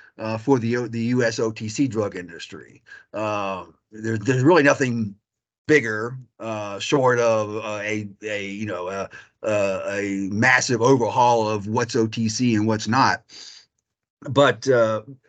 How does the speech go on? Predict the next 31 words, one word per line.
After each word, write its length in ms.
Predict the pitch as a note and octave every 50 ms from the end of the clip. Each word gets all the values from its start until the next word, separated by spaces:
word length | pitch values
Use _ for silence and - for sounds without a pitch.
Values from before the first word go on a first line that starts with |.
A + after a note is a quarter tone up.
| - C#3+
and, 80 | D3
and 160 | D3+ D3+ D3+ E3
that's 220 | F3 F#3 F#3 -
because, 580 | F3 D#3 - E3 D3 C3+ B2+ B2 A#2+ A2 A#2 - _ - - _ _ _ _ _ _ - - _
you 120 | - D#3+ C#3+
know, 200 | C#3+ C#3 D3 C#3+
when 180 | C#3 D3 D3+
you 120 | D#3 D3+ D3+
have 160 | F3 - D3
the 160 | D3 D3+ E3+
O 80 | F#3+ F#3+
T 240 | - - F#3 D#3+ C#3+
C, 320 | - D#3+ D3 C3+ C3 C#3
if 100 | C#3+ C#3
you 80 | C#3+ -
can 140 | C#3+ C3+
imagine 400 | C3 C#3+ D3 C#3+ C#3 B2 B2+ A#2
a 40 | A2
pie, 760 | A2+ - - D3 C#3+ C#3 A2+ G2+ F#2+ F2+ D2+ D2 D2+ - - _ _ - - - _ -
the 100 | B2 D3
O 100 | D#3+ E3+
T 200 | D#3+ - F3 E3
C 200 | - - F#3 F3+
market, 600 | D3+ B2 A#2+ A2 A2+ - B2 A2 A2+ A2 - - - - - _ _
the 100 | A#2+ B2+
pie 720 | C3 - F#3+ F3+ F#3+ F#3+ F3+ F3 E3+ E3 D#3+ D#3+ D#3 C#3+ - - _ _ _ _ _ G2
might 400 | B2 C#3+ D3+ D3+ C#3+ C#3 C#3 -
change 800 | - - F3 E3 D#3 D3+ D3 D3 C#3 C3+ C3 B2 A2 - - -
a 60 | A#2+ B2+
little 300 | B2+ D3 F3+ E3+ C#3 A#2+
bit. 340 | G2 G#2+ G2+ G#2 A#2+ A#2+